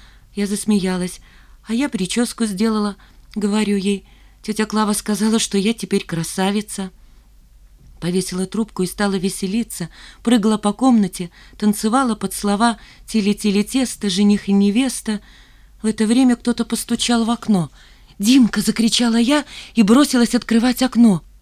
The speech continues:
В окно всунулась громадная медвежья морда. Ну, прямо настоящий медведь!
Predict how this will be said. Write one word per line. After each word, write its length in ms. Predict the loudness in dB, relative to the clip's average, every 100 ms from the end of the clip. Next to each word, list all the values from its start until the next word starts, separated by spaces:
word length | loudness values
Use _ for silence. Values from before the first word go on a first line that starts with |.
| -20 -8
В 160 | -4
окно 340 | -2 2 2 0
всунулась 800 | -2 0 2 4 0 -4 -10 -16 -10
громадная 800 | -2 2 4 2 2 2 2 4
медвежья 800 | 2 0 0 0 0 -2 -2 0
морда. 640 | 2 0 -2 -4 -8 -8 -12 _ _ -20 -20 -20 -2
Ну, 120 | 0 4
прямо 320 | 4 6 6
настоящий 760 | 4 2 2 4 4 2 2
медведь! 580 | 4 4 4 2 0 -6